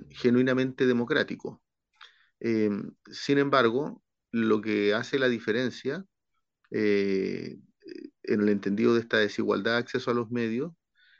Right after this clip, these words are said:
eh, es la capacidad que tengan, eh,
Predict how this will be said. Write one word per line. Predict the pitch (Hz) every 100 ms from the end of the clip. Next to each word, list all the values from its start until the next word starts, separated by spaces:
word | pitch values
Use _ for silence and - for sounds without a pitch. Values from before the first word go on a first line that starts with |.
| _ _ _ _ -
eh, | 107 104 101 -
es | - 120
la | 127 120
capacidad | 117 104 - 101 117
que | 131
tengan, | 131 131 131 131 131 - -
eh, | 110 98 98 95 104